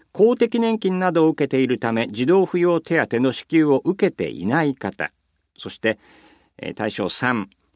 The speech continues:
新型コロナウイルス感染症の影響を受けて家計が急変するなど、収入が児童扶養手当を受給している方と同じ水準となっている方。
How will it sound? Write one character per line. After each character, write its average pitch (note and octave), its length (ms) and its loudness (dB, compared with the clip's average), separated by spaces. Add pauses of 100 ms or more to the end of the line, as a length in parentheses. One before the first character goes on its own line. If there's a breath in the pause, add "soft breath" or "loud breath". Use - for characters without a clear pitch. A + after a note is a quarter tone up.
新 G#3 380 -2
型 G3+ 240 -2
コ F3+ 180 0
ロ G#3+ 120 4
ナ G#3 180 2
ウ G3+ 140 2
イ G3 40 2
ル E3 100 4
ス - 120 -12
感 D#3 180 0
染 D#3+ 180 0
症 D3 200 0
の C#3+ 80 2
影 D3+ 300 0
響 D3 280 4
を C3 100 2
受 C#3+ 220 -2
け - 60 -6
て G2+ 160 0
家 C3+ 200 -4
計 F#3+ 220 0
が E3 140 2
急 E3+ 240 0
変 D#3 160 -2
す - 140 -6
る D3 100 0
な C3 140 2
ど、 G2 180 0
収 F#3+ 220 0
入 F3+ 180 -2
が D3+ 200 0
児 A2+ 160 -2
童 G3+ 180 4
扶 G3 140 -2
養 F#3+ 260 2
手 E3+ 260 -2
当 A#2 240 -2
を F2+ 40 0
受 F2 220 -2
給 F#3+ 300 2
し - 80 -14
て F3 120 -2
い E3+ 40 0
る D#3+ 140 -2
方 D#3 260 -4
と F#2 340 -2
同 F3 160 2
じ F#3+ 160 0
水 F3 240 2
準 D#3 240 -2
と D3+ 200 -2
な C#3 100 2
っ C3+ 40 -8
て - 280 -6
い D#2 100 -4
る D#3+ 120 -2
方。 - 280 -14